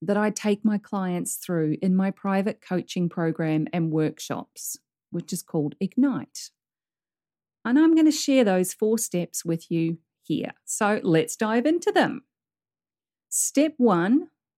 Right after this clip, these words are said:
is to ditch the fluff.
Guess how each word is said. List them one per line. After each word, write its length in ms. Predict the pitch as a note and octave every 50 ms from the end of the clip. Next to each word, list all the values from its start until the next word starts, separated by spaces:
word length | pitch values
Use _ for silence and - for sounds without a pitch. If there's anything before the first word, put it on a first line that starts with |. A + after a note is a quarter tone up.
| _ _ _ _ _ _ _ -
is 160 | B3+ B3 B3 -
to 200 | - - C#4 B3
ditch 640 | - - - F#3+ F#3+ F#3+ F#3+ - - - - - _ -
the 360 | F#3+ E3+ E3 E3+ F3+ F3 F3+
fluff. 800 | - - - - E3 E3 C#3 C3 - - - - - - - _